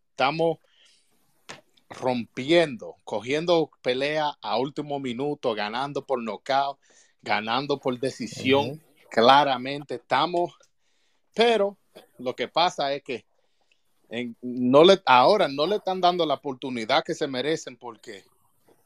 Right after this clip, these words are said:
Speaker 1: dicen, "Mira, ustedes son buenos y no venden taquilla, entonces estamos cogiendo el riesgo de perder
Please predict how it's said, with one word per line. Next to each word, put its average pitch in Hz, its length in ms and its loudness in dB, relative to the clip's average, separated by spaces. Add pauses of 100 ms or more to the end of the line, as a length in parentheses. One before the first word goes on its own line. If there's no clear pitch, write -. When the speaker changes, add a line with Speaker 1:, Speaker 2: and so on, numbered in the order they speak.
(240)
Speaker 1:
dicen, 135 420 0
"Mira, 196 340 6 (200)
ustedes 143 340 2
son 208 160 4
buenos 180 400 4
y 147 80 -4
no 139 160 0
venden 151 300 -2
taquilla, 185 400 -4
entonces 143 260 -8
estamos 151 300 -4
cogiendo 196 400 0
el 214 60 2
riesgo 190 540 0 (320)
de 156 140 -2
perder 202 460 -2